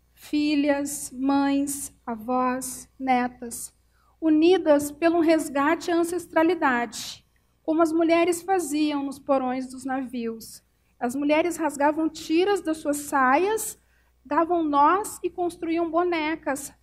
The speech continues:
pra acalentar suas crianças. Nessa última oficina que eu ministrei agora em junho,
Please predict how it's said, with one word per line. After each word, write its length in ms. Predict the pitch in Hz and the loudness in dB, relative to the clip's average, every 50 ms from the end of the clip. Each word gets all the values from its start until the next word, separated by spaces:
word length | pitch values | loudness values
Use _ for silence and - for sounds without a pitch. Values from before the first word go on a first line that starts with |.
| _ | _
pra 100 | - 262 | -4 -4
acalentar 600 | 269 277 - 302 302 302 311 320 311 - 277 285 277 | -4 -2 0 -2 0 0 -2 -4 -4 -2 -2 -2 -2
suas 200 | 285 320 302 - | -2 -6 -10 -8
crianças. 880 | - - 330 349 339 277 262 247 254 240 - - 214 202 - - - - _ _ _ _ _ _ _ _ _ _ _ _ _ _ _ _ _ _ _ _ _ - | -6 -4 -2 -2 0 -2 -2 -4 -4 -6 -8 -12 -12 -12 -12 -14 -14 -16 _ _ _ _ _ _ _ _ _ _ _ _ _ _ _ _ _ _ _ _ _ -2
Nessa 300 | 349 415 427 - - 466 | -2 -2 -2 -2 -2 -2
última 360 | 403 392 381 - 392 370 330 339 - _ - | 0 -2 -2 -4 -4 -4 -4 -4 -6 _ -16
oficina 680 | 294 285 - 277 262 - - 285 285 311 339 339 302 285 | -14 -12 -12 -12 -14 -12 -8 -4 -2 0 0 0 -2 -2
que 80 | 294 294 | -4 -6
eu 40 | |
ministrei 440 | 277 262 254 262 254 - - 254 247 | -6 -6 -6 -8 -8 -6 -4 -2 -2
agora 300 | 247 240 233 233 226 233 | -2 -2 -2 -4 -4 -4
em 120 | 226 226 220 | -6 -8 -10
junho, 580 | 208 - 247 262 285 320 339 311 262 220 208 | -10 -10 -6 -2 0 0 0 0 -2 -6 -14